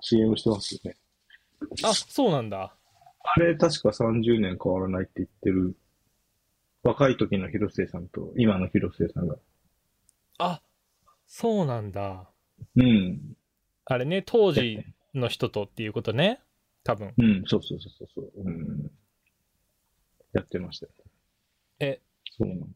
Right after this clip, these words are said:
Speaker 2: シーエム、とってもとってもって流れてるんですか？
Speaker 1: それはね、流れてないんですよ、残念ながら。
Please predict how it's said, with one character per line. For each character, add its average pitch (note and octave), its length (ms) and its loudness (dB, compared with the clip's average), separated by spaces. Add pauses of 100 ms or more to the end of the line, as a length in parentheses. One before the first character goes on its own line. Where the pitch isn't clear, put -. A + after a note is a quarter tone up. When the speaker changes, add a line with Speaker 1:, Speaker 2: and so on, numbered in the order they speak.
(260)
Speaker 2:
シ - 180 -4
ー C3 100 -2
エ - 20 6
ム、 B2 140 4
と D3+ 180 -4
っ - 60 -10
て - 180 -8
も D#3 120 -6
と D3+ 160 -4
っ - 60 -12
て D3+ 120 -8
も D3 120 -2
っ C3+ 40 -10
て G#2 120 -10
流 G2+ 80 -8
れ G#2+ 140 -4
て - 80 -14
る - 60 -14
ん - 40 -18
で - 40 -18
す - 80 -20
か？ - 180 -16 (300)
Speaker 1:
そ F3+ 180 4
れ G3+ 100 6
は G3+ 100 6
ね、 F#3+ 140 6
流 D#3 100 6 (100)
れ D3+ 100 6
て C#3 80 4
な A#2 100 4
い A2 40 6
ん - 20 6
で G#2 60 4
す - 100 0
よ、 G2 60 2
残 G#2+ 180 6
念 A2 180 6
な A2 80 4
が F#2+ 120 2
ら。 G2 220 -2